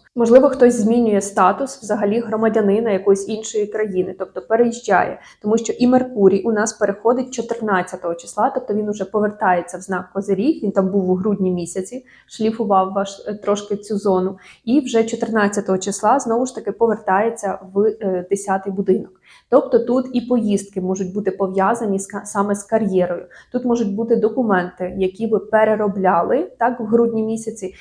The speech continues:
і зараз, можливо, отримуєте той статус, м, над яким працювали в грудні місяці. Тобто тут як вже не тільки результати,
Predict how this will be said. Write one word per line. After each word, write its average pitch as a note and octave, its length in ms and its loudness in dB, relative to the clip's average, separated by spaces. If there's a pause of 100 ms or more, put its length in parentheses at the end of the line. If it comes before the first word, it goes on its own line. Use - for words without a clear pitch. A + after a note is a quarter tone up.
(120)
і G#3 80 0
зараз, G#3+ 400 0
можливо, G#3 380 0
отримуєте G#3 600 0
той F#3+ 220 0
статус, A3 680 -4
м, F#3+ 200 -2
над A3 240 0
яким G#3 300 2
працювали G3 540 0
в F#3 40 0
грудні G3+ 340 0
місяці. - 420 -6 (340)
Тобто G3+ 200 0
тут C#4+ 200 -2
як A3 240 0
вже G#3+ 340 0 (240)
не G3 180 2
тільки D4 300 2
результати, G#3 640 2